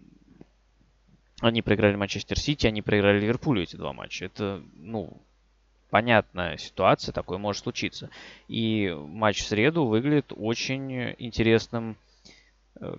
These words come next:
таким, э, проверочным состязанием для Арсенала. Потому что, ну,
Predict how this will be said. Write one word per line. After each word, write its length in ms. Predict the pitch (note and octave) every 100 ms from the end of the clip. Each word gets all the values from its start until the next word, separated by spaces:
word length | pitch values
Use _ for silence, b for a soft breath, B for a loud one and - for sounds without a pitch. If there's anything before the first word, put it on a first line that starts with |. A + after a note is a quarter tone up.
| -
таким, 480 | G#2+ G#2+ G2+ F#2+
э, 160 | F#2 F2 - - - _ _ - - _
проверочным 1000 | A#2 A2 A#2 A2+ G#2 - - G2 F#2+ G#2+ - _ _ _ _ _ _ _ _ _ _
состязанием 880 | - A2+ - A2 G#2+ G#2 G2+ G2 G#2 -
для 260 | E3 G2+
Арсенала. 580 | G2+ - G#2 E2 B1 - - _ - _ - -
Потому 320 | - G2+ G#2
что, 200 | - G#2+
ну, 440 | G#2+ F#2+ E2 F2